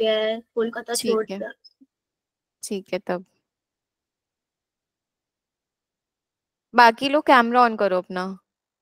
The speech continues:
Speaker 2: फर्स्ट क्लास में तो on कर लो यार, सच्ची में इतना टेंट्रम्स है तुम लोग को।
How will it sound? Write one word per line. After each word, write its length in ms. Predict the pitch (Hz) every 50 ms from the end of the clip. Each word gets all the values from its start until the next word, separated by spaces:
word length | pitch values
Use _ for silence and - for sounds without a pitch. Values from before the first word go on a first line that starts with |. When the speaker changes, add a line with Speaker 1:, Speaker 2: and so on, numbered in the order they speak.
| _ _ _ _ _ _ _ - _ _ _ -
Speaker 2:
फर्स्ट 280 | 254 247 262 285 -
क्लास 240 | - 294 277 294 -
में 80 | 285 269
तो 80 | - 277 254 240
on 140 | 240 254 240
कर 100 | 240 220
लो 120 | 208 196
यार, 360 | 190 196 196 190 185 180 180 175 _ _ _ _ _ _ _ _ _ _ _ _ _ _ _ _ _ -
सच्ची 420 | - 233 220 _ - - - 262
में 100 | 254 240
इतना 240 | 220 - - 226 254
टेंट्रम्स 580 | 254 254 202 185 175 175 - 190 202 226 220 208
है 60 | 190
तुम 160 | 175 165 165
लोग 120 | 165 160 -
को। 240 | - 165 165 180